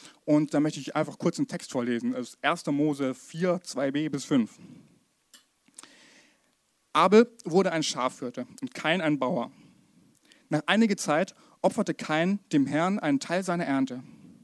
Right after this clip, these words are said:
Und auch Abel opferte ihm von dem erstgeborenen Lämmern aus seiner Herde und von ihrem Fett. Der Herr sah wohlwollend auf Abels,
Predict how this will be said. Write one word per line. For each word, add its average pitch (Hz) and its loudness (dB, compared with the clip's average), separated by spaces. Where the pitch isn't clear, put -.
Und 175 4
auch 202 6
Abel 170 2
opferte 135 0
ihm 120 -2
von 143 0
dem 127 2
erstgeborenen 151 0
Lämmern 127 0
aus - -6
seiner 131 -2
Herde 117 -8
und 175 2
von 180 -2
ihrem 151 0
Fett. 127 -8
Der 120 -2
Herr 160 4
sah 135 2
wohlwollend 185 8
auf - -4
Abels, 170 -2